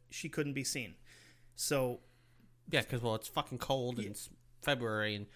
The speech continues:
Speaker 2: don't have to worry about rot or anything like that.
Speaker 1: Right. So the next morning they take off and they're gone for fifteen days. Well,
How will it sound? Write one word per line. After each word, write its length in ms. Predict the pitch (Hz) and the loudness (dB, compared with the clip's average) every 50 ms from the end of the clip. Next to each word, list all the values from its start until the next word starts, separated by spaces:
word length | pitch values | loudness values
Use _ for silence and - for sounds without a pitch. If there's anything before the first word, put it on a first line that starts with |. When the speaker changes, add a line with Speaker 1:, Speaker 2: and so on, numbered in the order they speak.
| - - - - | -20 -20 -6 0
Speaker 2:
don't 180 | - 143 147 139 | 2 4 4 4
have 100 | 139 135 | 2 0
to 60 | 135 | 0
worry 180 | 123 131 - 131 | 2 4 4 6
about 280 | 120 123 120 - - - - - - - | 6 4 2 2 -2 -6 -20 -20 -18 -10
rot 440 | - 120 117 113 113 113 117 127 - - | -2 2 4 6 8 8 8 6 4 0
or 280 | 113 120 104 98 95 101 | 0 0 2 2 2 2
anything 280 | 113 120 117 - 117 | 0 0 -2 -2 -4
like 160 | 110 101 95 | -4 -4 -2
that. 140 | - 113 110 | 0 4 4
Speaker 1:
Right. 240 | 151 - - - - | 4 4 2 0 -2
So 120 | - 180 | 0 2
the 100 | 160 156 | 2 4
next 220 | 160 165 160 - - | 2 2 0 2 2
morning 260 | 190 214 214 196 170 | 2 2 2 2 2
they 80 | 151 147 | 2 2
take 260 | 147 175 151 143 - | 4 4 2 4 4
off 280 | 107 110 - 123 - - | 4 2 2 2 0 -2
and 180 | - 147 143 | -2 0 2
they're 80 | 147 147 | 2 2
gone 240 | 131 147 151 185 180 | 4 2 2 2 0
for 120 | - 160 | -2 -2
fifteen 380 | 135 - 143 135 - 135 123 117 | 0 2 2 0 0 -2 -4 -2
days. 280 | 117 110 120 127 - | -2 -2 -2 -2 -2
Well, 280 | 135 131 131 127 123 - | 0 2 2 2 0 -2